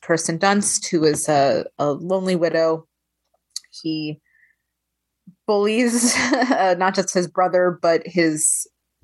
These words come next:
his, uh, new brother's stepson,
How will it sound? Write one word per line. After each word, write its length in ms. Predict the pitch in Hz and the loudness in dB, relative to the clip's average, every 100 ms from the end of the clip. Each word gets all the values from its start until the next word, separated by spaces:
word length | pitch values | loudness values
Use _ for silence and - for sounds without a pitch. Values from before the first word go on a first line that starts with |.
| _ _ _ - | _ _ _ -12
his, 440 | - 165 160 - | -4 -2 -2 -2
uh, 380 | - 156 151 147 - _ _ - | 0 2 2 -2 -6 _ _ -10
new 480 | 175 170 156 151 175 _ _ _ _ _ _ _ | -2 -2 -2 -6 -14 _ _ _ _ _ _ _
brother's 720 | 170 160 165 156 156 151 151 | 0 2 2 2 0 -2 -4
stepson, 880 | - - - 156 - - 165 165 | -4 -2 -2 -2 -2 0 2 0